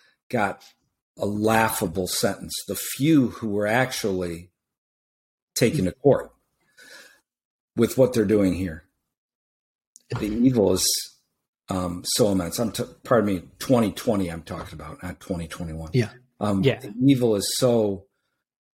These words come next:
Speaker 1: noticeable. Um, and again, these people are taking upon the suffering of the state. We need to remember them in prayer.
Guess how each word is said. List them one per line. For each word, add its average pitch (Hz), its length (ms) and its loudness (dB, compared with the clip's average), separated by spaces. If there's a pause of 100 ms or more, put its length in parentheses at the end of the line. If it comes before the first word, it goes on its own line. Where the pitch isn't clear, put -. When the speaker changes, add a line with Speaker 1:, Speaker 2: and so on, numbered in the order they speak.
(520)
Speaker 1:
noticeable. 110 840 0 (440)
Um, 101 400 0 (640)
and 117 100 2
again, 95 520 2 (180)
these 107 200 -2
people 113 280 0
are 110 140 2
taking 113 340 0
upon 107 320 -4
the 98 60 -4
suffering 104 640 -4 (640)
of 110 180 0
the 110 80 0
state. 98 520 2 (180)
We 98 380 -4
need 101 220 -2
to 113 120 -4
remember 107 380 0
them 101 180 0
in 95 100 0
prayer. 95 500 0